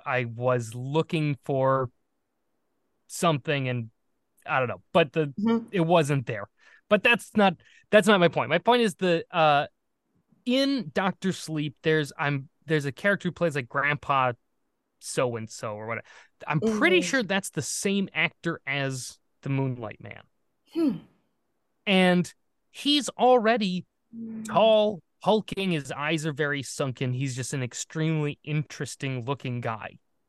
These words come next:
Speaker 1: You could have just had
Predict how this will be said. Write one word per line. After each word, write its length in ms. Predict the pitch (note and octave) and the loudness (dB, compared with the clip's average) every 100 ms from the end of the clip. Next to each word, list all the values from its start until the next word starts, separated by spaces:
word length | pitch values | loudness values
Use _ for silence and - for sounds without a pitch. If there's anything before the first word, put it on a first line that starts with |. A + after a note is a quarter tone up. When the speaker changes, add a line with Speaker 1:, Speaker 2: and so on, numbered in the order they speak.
| _ _ _ _ _ _ | _ _ _ _ _ _
Speaker 1:
You 260 | D3+ C4 D#4+ | 0 0 2
could 220 | - D#4+ | 2 2
have 160 | C#4+ E3+ - | 2 -2 -10
just 720 | - C3+ C4 D4+ - - - _ _ _ | -4 6 6 6 -2 -6 -14 _ _ _
had 540 | - A3+ A#3+ C4+ A#3 | -4 0 0 0 -4